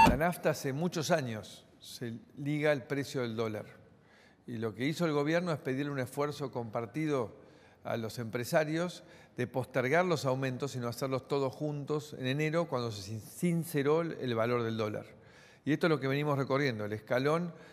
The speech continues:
de los aumentos, con los cuales con este ha terminado, y insisto, estas son explicaciones. Y, y yo siento y entiendo el, el dolor, el enojo, cuando la gente ve los aumentos.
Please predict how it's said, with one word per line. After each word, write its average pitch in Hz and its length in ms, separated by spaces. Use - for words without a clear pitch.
de 120 80
los 123 180
aumentos, 185 680
con 117 140
los 113 100
cuales 131 240
con 127 160
este 131 140
ha 120 80
terminado, 151 760
y 135 120
insisto, 127 760
estas 165 220
son 160 140
explicaciones. 120 880
Y, 202 480
y 120 60
yo 147 180
siento 185 640
y 127 80
entiendo 170 500
el, 139 220
el 123 160
dolor, 170 520
el 127 160
enojo, 170 640
cuando 117 440
la 117 100
gente 147 380
ve 165 360
los 127 220
aumentos. 113 640